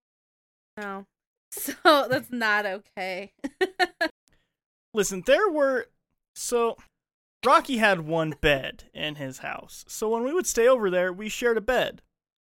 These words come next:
Speaker 2: So there were times when there were three people on a bed.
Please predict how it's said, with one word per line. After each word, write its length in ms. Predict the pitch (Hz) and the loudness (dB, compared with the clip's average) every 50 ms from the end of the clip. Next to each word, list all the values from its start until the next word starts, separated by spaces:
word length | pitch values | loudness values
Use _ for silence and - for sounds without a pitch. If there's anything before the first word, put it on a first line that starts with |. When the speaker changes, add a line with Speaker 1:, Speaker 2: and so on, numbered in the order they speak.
| _ _ - | _ _ -14
Speaker 2:
So 580 | - - - - 185 175 175 180 180 180 180 - - | -12 -10 -4 0 2 4 4 4 2 0 -2 -2 2
there 200 | 208 233 269 285 | 2 4 4 4
were 140 | 294 392 | 2 0
times 380 | - - 202 175 180 185 180 180 | 0 2 2 2 2 2 2 -2
when 80 | 175 170 | -2 -2
there 100 | 165 160 | -2 -2
were 100 | 160 156 | -2 -4
three 280 | - - 170 151 143 | -4 -8 -8 -8 -8
people 260 | - 160 151 - 147 | -8 -8 -10 -8 -6
on 160 | 139 135 135 135 | -6 -6 -6 -6
a 40 | |
bed. 400 | 131 - 135 131 139 170 220 254 | -6 -6 -4 -4 -4 -6 -6 -10